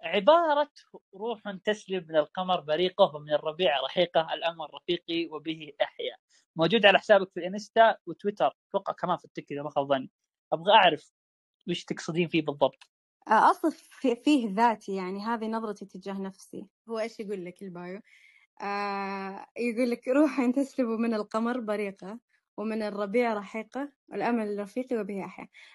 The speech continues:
Speaker 2: إنه أنا، آم، أشعر، أشوف، أشوف ذاتي إن روحي مضيئة، يعني إن أنا زي، يعني زي كذا.
Speaker 1: أيوة.
Speaker 2: آم، فيعني تشبيه مجازي لنظرتي، وصف، وصفي لذاتي، فاهم؟
Speaker 1: حلو، أصبتي هذا الوصف يعني.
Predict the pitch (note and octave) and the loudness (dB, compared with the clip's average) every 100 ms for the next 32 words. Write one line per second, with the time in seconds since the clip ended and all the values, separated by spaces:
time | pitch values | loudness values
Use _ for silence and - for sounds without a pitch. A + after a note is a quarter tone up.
0 | _ B3+ C4 A#3+ B3+ B3+ D4 D4 - G3+ | _ 2 4 2 0 2 0 -2 -4 -2
1 | G3 F#3+ G3 G3 - _ - A3+ A#3 A3 | -2 -2 -4 -6 -8 _ -8 -6 -2 -2
2 | A3+ A3+ C4+ - A#3+ A#3 C4+ A3 G#3 G#3+ | -2 0 -2 0 -2 4 2 2 0 0
3 | G#3+ G#3 G#3+ A3 A#3 G#3 G3+ G3 G#3 G3 | 0 -2 0 0 -2 -6 -6 -2 -4 -4
4 | F#3+ F#3+ F#3+ F#3+ G3+ G3 F#3+ G#3 G3+ G#3 | -6 -6 -6 -8 -8 -8 -8 -8 -8 -6
5 | C4 C4 B3+ A#3+ A#3+ B3+ B3+ - F#3 F#3+ | -6 -4 -2 0 2 2 0 -6 -8 -8
6 | - - - - - G3+ G3 F#3+ F#3 F#3 | -10 -20 -20 -16 -2 2 4 2 0 -2
7 | F#3 F3+ - G#3 - _ A3 A#3+ A#3 A#3 | -4 -4 -8 -10 -18 _ 2 4 4 4
8 | B3+ B3 - C#4+ A3+ A#3 A3 B3 G#3+ G3+ | 2 0 4 4 6 2 6 4 4 0
9 | A3+ - G#3+ G#3 G3+ G3 - _ - A#3 | -2 -2 -2 0 0 -4 -10 _ -2 0
10 | A3+ G#3+ G3+ G#3+ A3 A3+ - _ _ G#3+ | 0 -2 -4 -2 -2 -4 -14 _ _ -4
11 | A#3 - _ G3 F#3 F#3 F#3+ F#3+ F3+ _ | -4 -4 _ -4 -4 -4 -4 -4 -6 _
12 | F#3+ - F#3 G3+ C4 _ _ _ F3+ D#3+ | -16 -10 -8 -8 -10 _ _ _ -6 -6
13 | C3 - D3+ G#3 G3+ - F#3 F#3+ F3+ F3 | -6 -2 6 6 4 0 4 4 4 4
14 | F#3+ - _ D3+ C3 B2+ C3 | 2 2 _ -12 -12 -14 -20